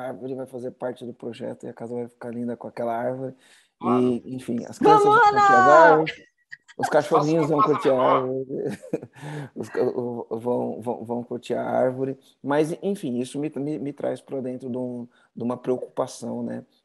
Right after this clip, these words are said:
Speaker 1: Desse lance do, do que a gente falou, né? Do senso de dono, né? Todo mundo é responsável pela,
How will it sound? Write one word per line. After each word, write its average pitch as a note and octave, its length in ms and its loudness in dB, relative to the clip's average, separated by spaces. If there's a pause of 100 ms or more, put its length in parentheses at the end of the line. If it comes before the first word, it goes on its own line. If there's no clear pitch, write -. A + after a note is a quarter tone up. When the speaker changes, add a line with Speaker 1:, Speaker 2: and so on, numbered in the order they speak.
Speaker 1:
Desse B2 280 -6
lance A#2+ 320 -6
do, B2 160 -4
do A#2+ 160 -10
que - 80 -12
a B2 40 -6
gente B2+ 160 -12
falou, C3 240 -6
né? C3 220 -12
Do G3+ 380 -10
senso G3 340 -12
de G3+ 80 -10
dono, C3 380 -6
né? A#2+ 200 -12 (300)
Todo B2 160 -4
mundo C#3 200 -4
é - 20 -8
responsável B2+ 640 -8
pela, B2 400 -6